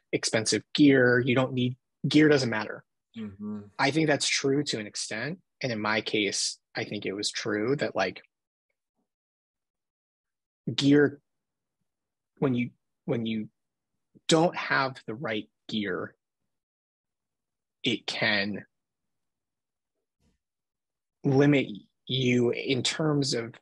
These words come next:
Speaker 1: how you feel inspired and creative. Like,
Speaker 2: Yeah.
Speaker 1: I had Sony cameras, really amazing cameras, really nice lenses, all amazing gear, like, top of the line gear.
Speaker 2: Mm-hmm.
Speaker 1: But it was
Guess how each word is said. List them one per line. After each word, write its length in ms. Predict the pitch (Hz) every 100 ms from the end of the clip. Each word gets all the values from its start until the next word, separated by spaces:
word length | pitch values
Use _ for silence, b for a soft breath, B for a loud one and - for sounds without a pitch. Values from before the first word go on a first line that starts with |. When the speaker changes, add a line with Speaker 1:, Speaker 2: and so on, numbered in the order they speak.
| _
Speaker 1:
how 260 | - - 117
you 360 | 110 110 110 104
feel 520 | - 110 104 95 90 _ _ _ -
inspired 560 | 107 98 - 95 98 95
and 100 | 92
creative. 360 | 113 101 107
Like, 220 | 120 110 - B B B B _ _ -
Speaker 2:
Yeah. 300 | 101 87 92
Speaker 1:
I 140 | - 143
had 380 | 143 131 123 - _ _ _ _ -
Sony 360 | - 143 135
cameras, 720 | 123 127 120 120 117 110 - - _ _ _
really 320 | 143 131 143 127
amazing 460 | 117 120 113 107
cameras, 640 | - 107 107 104 101 107 -
really 200 | 117 117
nice 240 | 110 107
lenses, 640 | 107 104 98 98 95 - - _ _ - -
all 220 | - 131
amazing 420 | 123 120 113 107 101
gear, 240 | 82 92
like, 180 | 101 104 _
top 280 | - 131 120
of 80 | 123
the 60 |
line 440 | 107 104 101 101 113 -
gear. 320 | 95 - - _ _ _ 101
Speaker 2:
Mm-hmm. 280 | 101 104 92 90 _ _ -
Speaker 1:
But 120 | 135
it 100 | 110
was 320 | 110 143 151